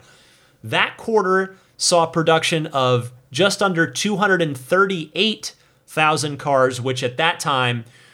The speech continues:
was across two factories, Fremont and Shanghai. Now that number, that eighty-seven thousand seven hundred and six number in October, is also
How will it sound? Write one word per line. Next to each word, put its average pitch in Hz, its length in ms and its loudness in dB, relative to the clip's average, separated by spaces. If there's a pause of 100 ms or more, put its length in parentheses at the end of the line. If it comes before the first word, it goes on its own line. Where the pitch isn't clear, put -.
(180)
was 127 200 -2
across 127 480 0
two 240 260 2
factories, 95 720 -6
Fremont 127 720 0 (560)
and 113 160 -2
Shanghai. 90 720 -2 (880)
Now 156 220 -2
that 220 280 -2
number, 202 580 -2 (360)
that 131 280 0
eighty-seven 180 640 0
thousand 143 420 0
seven 147 360 -2
hundred 135 260 -2
and 120 100 -2
six 131 360 -2
number 127 320 0
in 120 140 -2
October, 113 680 0 (560)
is 139 300 0
also 233 520 2